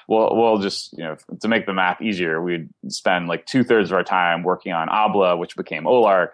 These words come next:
and one-third of our time doing consulting to fund that effort. And, uh, that's kinda how we got the original prototype going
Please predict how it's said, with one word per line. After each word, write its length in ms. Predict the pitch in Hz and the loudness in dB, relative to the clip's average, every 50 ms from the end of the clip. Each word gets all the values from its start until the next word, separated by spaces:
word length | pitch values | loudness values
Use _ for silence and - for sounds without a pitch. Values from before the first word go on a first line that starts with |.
| - - | -8 -8
and 220 | 90 90 87 87 87 | -8 -8 -6 -4 -4
one-third 360 | 90 92 92 - 95 85 80 | -4 -4 -2 -2 -4 -2 -2
of 60 | 73 | -4
our 100 | 76 80 | -6 -6
time 280 | - 87 80 80 78 76 | -4 -4 -4 -4 -4 -6
doing 200 | 82 73 67 67 | -8 -8 -8 -10
consulting 560 | - - - - - - - - 62 - - | -14 -8 -6 -6 -4 -4 -6 -8 -10 -10 -8
to 100 | - 65 | -8 -10
fund 320 | - - - - 67 64 55 | -6 -4 -6 -6 -4 -6 -6
that 120 | 58 53 | -4 -4
effort. 400 | 52 - - - - - - _ _ _ _ _ _ _ _ _ _ _ _ _ _ _ - | -4 -6 -8 -8 -10 -10 -10 _ _ _ _ _ _ _ _ _ _ _ _ _ _ _ -4
And, 480 | 87 87 82 80 78 78 76 76 - - | -2 0 0 0 0 -2 -4 -6 -6 -2
uh, 240 | - 78 76 76 76 87 | 0 0 2 2 0 0
that's 420 | 85 90 87 - - - - - - | 0 0 0 0 -2 -6 -8 -6 -4
kinda 240 | - 104 92 87 | -2 0 0 0
how 200 | 80 90 87 82 | 0 2 2 2
we 100 | 82 85 | 2 0
got 280 | 82 78 73 85 - - | 0 0 0 0 0 -2
the 60 | 90 | -2
original 320 | 82 78 82 85 - 69 69 | -2 -2 -2 -4 -6 -10 -8
prototype 580 | - - 85 82 80 80 - 76 71 - - - | -4 0 0 0 0 0 0 0 0 -2 -2 -4
going 480 | 101 87 78 80 80 76 69 69 76 | -4 -2 0 0 0 -2 -4 -6 -10